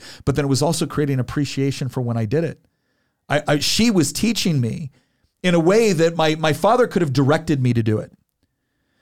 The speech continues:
My mother was doing it as a way of demonstrating that I was protecting her by doing it. That's not something the father can do.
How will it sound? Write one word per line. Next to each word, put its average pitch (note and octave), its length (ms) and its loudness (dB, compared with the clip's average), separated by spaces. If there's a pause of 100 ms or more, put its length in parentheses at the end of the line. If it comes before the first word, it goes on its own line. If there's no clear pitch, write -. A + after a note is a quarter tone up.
(240)
My D3 180 2
mother F3+ 300 4
was D#3 220 2
doing D3 240 2
it C#3+ 100 0
as C#3 180 2
a C3+ 60 2
way C#3 200 4
of B2 100 2
demonstrating C#3 540 0
that B2 100 0
I B2+ 140 0
was C3 180 2
protecting C#3 720 -6
her D3+ 340 0
by A#2 180 0
doing B2+ 300 0
it. - 220 -14 (460)
That's C#3+ 180 -2
not F3+ 160 2
something D#3 200 0
the C3 80 2
father D3 280 0
can B2 140 -2
do. E3 220 -2